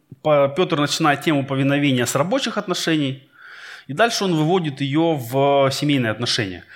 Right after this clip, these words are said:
И это не значит, а то, э, что,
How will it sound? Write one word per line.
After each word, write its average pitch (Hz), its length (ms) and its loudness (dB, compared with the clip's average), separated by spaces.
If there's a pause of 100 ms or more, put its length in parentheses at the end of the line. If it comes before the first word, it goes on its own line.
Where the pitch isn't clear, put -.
(280)
И 151 100 2
это 202 300 2
не 190 140 2
значит, 175 560 2
а 139 60 0
то, 135 460 -4
э, - 20 -2
что, 135 500 2